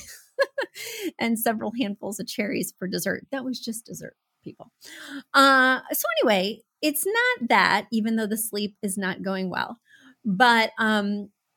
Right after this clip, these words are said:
what it is, is that, first of all, I'm leaving on vacation tomorrow. So I'm trying to get everything done in advance.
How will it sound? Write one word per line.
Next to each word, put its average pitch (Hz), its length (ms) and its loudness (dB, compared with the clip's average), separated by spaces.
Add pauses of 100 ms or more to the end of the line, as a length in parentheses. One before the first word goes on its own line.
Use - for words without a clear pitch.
(440)
what 208 220 2
it 214 220 -2
is, 349 520 0
is 180 600 0 (180)
that, 202 720 0 (400)
first 262 300 0
of 214 80 0
all, 202 100 0
I'm 190 160 -2
leaving 185 240 -2
on 180 100 -4
vacation 170 420 -8
tomorrow. 170 340 -12 (400)
So - 120 -4
I'm 208 120 0
trying 202 220 -2
to 190 60 -2
get 180 220 -4
everything 185 480 -2
done 165 180 -4
in 175 120 -4
advance. 160 600 -4